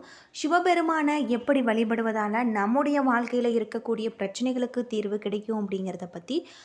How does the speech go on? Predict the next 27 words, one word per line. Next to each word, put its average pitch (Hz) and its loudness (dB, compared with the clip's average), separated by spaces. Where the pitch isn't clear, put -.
முழுமையா 294 2
தெரிஞ்சுக்கலாம். 190 -8
இந்த 339 2
வீடியோ 277 2
ரொம்பவே 220 2
பயனுள்ளதா 262 2
இருக்கும், 233 0
அதனால 233 0
வீடியோவை 214 -4
கடைசி 220 -4
வரைக்கும் 262 -2
ஸ்கிப் - -20
பண்ணாம 180 -8
பாருங்க. 170 -10
இது 226 4
வரைக்கும் 269 4
நம்ம 254 2
சேனலை 269 2
நீங்க 262 2
இன்னும் 269 -2
சப்ஸ்கிரைப் 254 0
பண்ணலைன்னா 240 2
மறக்காம 233 0
சப்ஸ்கிரைப் - -4
பண்ணிடுங்க. 226 2
வாங்க 247 4
வீடியோக்குள்ள 214 0